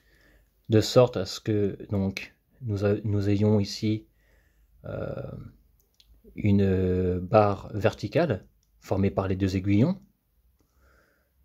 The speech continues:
Et pour finir, cette pièce-là, vous allez la rabattre ici, la faire descendre, reprendre la pièce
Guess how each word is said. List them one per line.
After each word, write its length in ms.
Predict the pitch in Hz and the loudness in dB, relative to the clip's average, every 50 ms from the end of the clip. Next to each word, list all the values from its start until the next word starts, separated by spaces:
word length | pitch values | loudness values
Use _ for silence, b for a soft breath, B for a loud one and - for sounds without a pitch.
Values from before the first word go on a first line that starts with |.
| _ _ _ _ _ _ _ _ _ _ _ _ _ _ _ _ _ - | _ _ _ _ _ _ _ _ _ _ _ _ _ _ _ _ _ 0
Et 60 | 208 | 0
pour 220 | 196 - 175 - | 4 6 4 4
finir, 420 | - - 104 98 98 107 143 156 127 98 98 - - | 6 2 4 4 4 4 2 0 -2 -8 -10 -16 -8
cette 220 | - - 180 180 | -4 -4 -4 0
pièce-là, 420 | - 135 120 - 98 95 104 - - - _ - _ _ _ _ _ _ _ _ _ _ _ _ _ _ _ _ _ _ _ _ | 0 -2 0 0 0 -2 -2 -2 -6 -16 _ -20 _ _ _ _ _ _ _ _ _ _ _ _ _ _ _ _ _ _ _ _
vous 160 | - 101 104 | -2 4 6
allez 340 | 107 101 98 101 104 - - - | 6 6 6 6 4 2 0 -4
la 140 | 107 104 104 | -2 0 2
rabattre 400 | 107 110 104 101 101 - - - - _ _ | 4 4 4 4 0 0 -4 -14 -20 _ _
ici, 400 | - 160 - - - 104 123 - - _ _ _ _ _ _ _ _ _ _ _ _ _ _ _ _ _ _ _ _ _ _ _ _ | -10 -8 -6 -4 -4 -4 -4 -6 -10 _ _ _ _ _ _ _ _ _ _ _ _ _ _ _ _ _ _ _ _ _ _ _ _
la 220 | 117 110 143 175 180 | -4 0 0 0 0
faire 200 | 180 - 143 117 | 2 0 2 4
descendre, 540 | 113 104 98 - 98 92 113 139 131 - _ _ _ _ _ _ _ _ _ _ _ _ _ _ _ _ _ _ _ _ _ _ _ _ _ _ _ _ _ _ _ _ _ _ _ _ _ _ _ _ _ _ _ _ _ _ _ _ _ _ | 4 2 2 2 -2 -2 -2 -4 -6 -12 _ _ _ _ _ _ _ _ _ _ _ _ _ _ _ _ _ _ _ _ _ _ _ _ _ _ _ _ _ _ _ _ _ _ _ _ _ _ _ _ _ _ _ _ _ _ _ _ _ _
reprendre 720 | - 123 101 113 143 147 - - 156 151 147 135 110 101 104 | -4 2 6 6 6 6 4 2 4 4 6 4 4 2 0
la 160 | 110 107 107 | 2 2 2
pièce 520 | 107 - - 123 120 117 110 - - - | 2 0 0 2 4 4 2 0 -8 -16